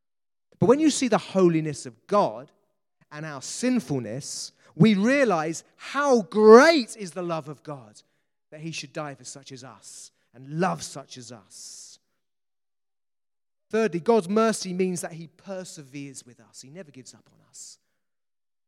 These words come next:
He says here in Romans eight, "He, those he predestined, he called. Those he called, he justified.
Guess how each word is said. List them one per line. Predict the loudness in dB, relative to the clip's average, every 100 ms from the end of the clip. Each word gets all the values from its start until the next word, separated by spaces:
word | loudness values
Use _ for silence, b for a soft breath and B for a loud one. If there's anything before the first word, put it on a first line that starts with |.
| _ _ _ _ _ _
He | -14
says | -8 -8 -6
here | -4 -2
in |
Romans | 0 0 0 -2 -4 -8 -8
eight, | -2 -2 -4 -12 -16 _ _ _
"He, | -4 -2 -4 _
those | 0 2 2 -2 -6
he | -6
predestined, | -6 -4 -4 -4 -6 -10 -10
he | -10 -14
called. | -12 -12 -12 -16 -20 _ _ _ _ _
Those | -4 -2 -2 -4
he | -10 -14
called, | -10 -4 -2 -2 -6 -10
he | -14
justified. | -12 -8 -6 -8 -12 -14 -10 -8 -8 -10 -12